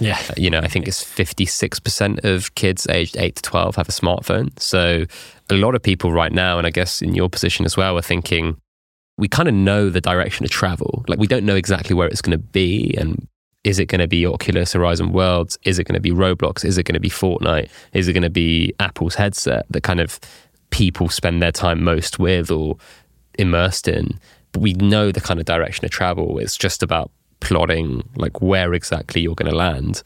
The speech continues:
Speaker 2: And that's very difficult to do.
Speaker 1: It is, and I'd add, like, having a bit of patience with the hardware journey. You mentioned some products there. The smartphone one perhaps has evolved an awful lot over that seven-year cycle you mentioned, but some of those products were much closer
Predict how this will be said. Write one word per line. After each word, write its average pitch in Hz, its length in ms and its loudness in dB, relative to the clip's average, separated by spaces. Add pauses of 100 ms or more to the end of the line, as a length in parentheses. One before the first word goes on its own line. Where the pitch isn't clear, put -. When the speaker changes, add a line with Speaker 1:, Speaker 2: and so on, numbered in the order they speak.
(340)
Speaker 2:
And 107 100 2
that's 110 120 -2
very 92 200 2
difficult - 380 -2
to - 180 -4
do. - 80 -6 (560)
Speaker 1:
It 156 140 2
is, 131 200 0
and 117 100 2
I'd 113 80 2
add, 117 260 0
like, 120 220 0
having 110 240 2
a 104 40 0
bit 104 100 0
of 98 60 -4
patience 113 440 -2
with 107 80 -2
the 101 80 0
hardware 110 420 -2
journey. - 460 -8 (240)
You 135 180 2
mentioned 127 320 0
some 107 160 -2
products 104 380 -2
there. 104 560 0
The 135 80 -2
smartphone 135 460 0
one 104 120 0
perhaps 110 280 0
has 107 180 0
evolved 101 320 0
an 104 80 0
awful 101 260 -2
lot 101 260 0 (160)
over 104 200 0
that 98 160 -2
seven-year 104 400 -2
cycle 110 340 -4
you 101 80 -2
mentioned, 98 320 -8
but 110 140 -4
some 143 160 0
of 123 60 2
those 110 180 0
products - 500 -2 (460)
were 113 80 2
much 117 240 0
closer 107 640 -2